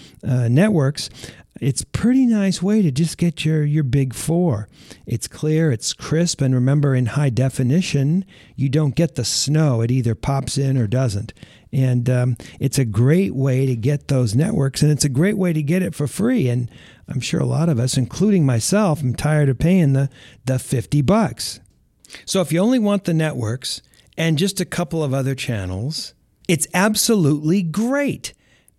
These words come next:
It costs nothing. You still pay for your internet access,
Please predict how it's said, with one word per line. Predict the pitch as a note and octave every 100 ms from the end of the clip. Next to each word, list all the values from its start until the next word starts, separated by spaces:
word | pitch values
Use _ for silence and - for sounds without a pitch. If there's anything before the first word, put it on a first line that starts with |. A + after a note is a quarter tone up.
| -
It | F3+ -
costs | F3+ D#3 C3+ B2 - - _ G#2
nothing. | G#2+ A2+ C3+ D#3+ D3 C3 B2 F#3 A3+ -
You | C3+
still | - D#3 C3+
pay | - C#3
for | - C3
your | A#2+ A2+ A2
internet | C3+ C#3 A#2+ G#2+
access, | G2+ F#2+ - A#2+ D#3+